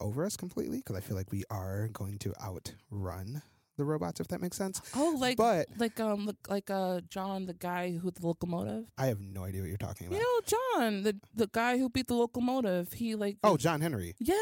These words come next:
Speaker 2: John Henry.
Speaker 1: Oh, yeah, the black, uh, the, the black
Speaker 2: Yes.
Speaker 1: st-, uh, fairy tale guy.
Speaker 2: Yes, exactly.
Speaker 1: Um, so,
Speaker 2: Um,
Speaker 1: yeah.
Speaker 2: folklore.
Speaker 1: Folklore. Same thing. And,
Speaker 2: Uh.
Speaker 1: and However, I will say that the M I T robots freak me the fuck out.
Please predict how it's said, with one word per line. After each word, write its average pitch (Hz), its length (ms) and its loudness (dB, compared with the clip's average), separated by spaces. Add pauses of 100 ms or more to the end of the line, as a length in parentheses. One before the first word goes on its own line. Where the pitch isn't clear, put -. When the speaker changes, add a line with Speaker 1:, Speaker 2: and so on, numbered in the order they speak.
Speaker 2:
John 359 160 2
Henry. 392 200 -2
Speaker 1:
Oh, 175 80 8
yeah, 196 140 6
the 254 100 4
black, 156 320 0
uh, 139 340 6
the, 135 100 0
the 151 220 0
black 160 280 6
Speaker 2:
Yes. 208 100 0 (100)
Speaker 1:
st-, 156 140 4
uh, 131 280 6
fairy 147 280 2
tale 104 240 0
guy. 98 200 -2
Speaker 2:
Yes, 302 220 2
exactly. 139 500 4
Speaker 1:
Um, 120 280 -2 (100)
so, 185 140 10
Speaker 2:
Um, 190 100 6
Speaker 1:
yeah. 110 280 4 (100)
Speaker 2:
folklore. 196 600 0
Speaker 1:
Folklore. 120 520 0 (580)
Same 185 240 2
thing. - 160 -8 (300)
And, 160 600 4 (480)
Speaker 2:
Uh. - 40 -10 (1000)
Speaker 1:
and 196 580 2 (400)
However, 254 360 6
I 160 120 6
will 170 280 2
say 151 260 4
that 127 160 2
the - 120 -2
M 143 120 2
I 139 120 4
T 139 260 2
robots 147 540 0
freak - 260 -2
me 104 100 -4
the 92 80 -6
fuck - 220 -10
out. - 120 -8